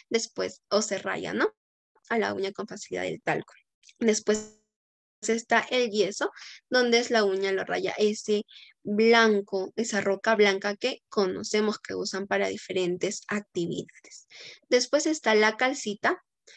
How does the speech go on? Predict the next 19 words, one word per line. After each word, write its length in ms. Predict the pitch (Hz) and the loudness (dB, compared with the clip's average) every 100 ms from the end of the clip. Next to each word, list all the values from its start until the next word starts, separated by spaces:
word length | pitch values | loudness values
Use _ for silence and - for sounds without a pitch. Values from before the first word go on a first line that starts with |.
| _ | _
que 160 | - 214 | -4 2
con 160 | 214 | 4
la 160 | 208 214 | 4 2
punta 320 | 247 285 294 | -2 0 0
de 120 | 269 | 0
un 120 | 247 | -4
cuchillo 500 | 233 233 - 302 214 - | -6 -8 -2 0 0 2
lo 180 | 214 202 | 0 2
raya 340 | 190 185 185 | 0 0 -2
con 280 | - 247 - | 0 -2 -2
facilidad. 640 | - 202 214 185 165 - | -2 -2 -2 -4 -2 -2
Entonces 360 | 170 202 214 208 | -2 0 2 4
ya 100 | 208 | 4
no 80 | 214 | 4
es 80 | 208 | 2
necesario 340 | 226 196 196 | 0 -2 -2
solamente 760 | - 196 190 190 185 185 185 - | -2 -4 -2 -2 -2 -2 -6 -6
la 180 | 190 220 | -2 2
uña, 320 | 302 311 | 4 2